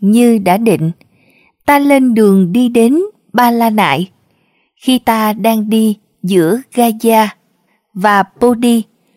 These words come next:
một người ngoại đạo là Ajivaka Ubaka, thấy ta trên đường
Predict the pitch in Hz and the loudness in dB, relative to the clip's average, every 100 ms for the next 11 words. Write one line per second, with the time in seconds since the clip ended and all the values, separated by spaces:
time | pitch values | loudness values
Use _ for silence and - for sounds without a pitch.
0 | _ _ _ 220 226 226 220 214 202 202 | _ _ _ -4 -2 0 2 2 2 0
1 | 202 196 185 202 220 208 190 185 _ _ | 0 0 2 0 0 0 0 -4 _ _
2 | _ _ _ - 226 220 214 226 214 - | _ _ _ -4 -2 -2 -2 0 -2 -2
3 | 233 220 - 214 208 - _ _ 262 240 | -4 -4 -6 -4 -4 -8 _ _ -2 0
4 | 233 - 226 220 208 _ _ _ _ _ | -4 -2 -2 -2 -6 _ _ _ _ _
5 | _ _ _ _ _ - 262 359 - 269 | _ _ _ _ _ -2 0 0 -2 -2
6 | 254 - - 262 226 196 185 | -2 -4 -4 -2 2 2 0